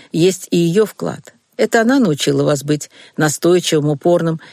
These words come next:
и всегда добиваться своего. Авторитарная мама уж точно не станет ревновать вас к вашим успехам.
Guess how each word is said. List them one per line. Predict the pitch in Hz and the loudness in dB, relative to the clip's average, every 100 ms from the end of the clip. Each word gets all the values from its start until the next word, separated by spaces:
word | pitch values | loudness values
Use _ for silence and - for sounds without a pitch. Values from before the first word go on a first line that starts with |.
| - | -8
и | 180 | -4
всегда | 170 165 160 | -2 0 0
добиваться | 165 160 156 147 156 | 2 0 0 -4 -6
своего. | - 165 151 143 - _ _ _ _ _ _ | -4 -4 -4 -8 -14 _ _ _ _ _ _
Авторитарная | - - 160 160 170 160 160 160 | -14 -6 -4 -2 -2 -2 0 0
мама | 180 226 165 135 _ _ _ _ _ | 0 0 -2 -4 _ _ _ _ _
уж | - 185 - _ | -4 -4 -4 _
точно | - 156 220 - 143 | -4 0 0 0 0
не | 143 | 0
станет | 143 156 147 143 143 | -2 -2 -2 -2 -2
ревновать | 143 143 143 139 135 | -2 0 0 -2 -4
вас | 143 180 - | -6 -6 -8
к | 131 | -6
вашим | 131 120 139 | -6 -6 -6
успехам. | 135 - 139 - - 135 | -6 -8 -12 -12 -14 -16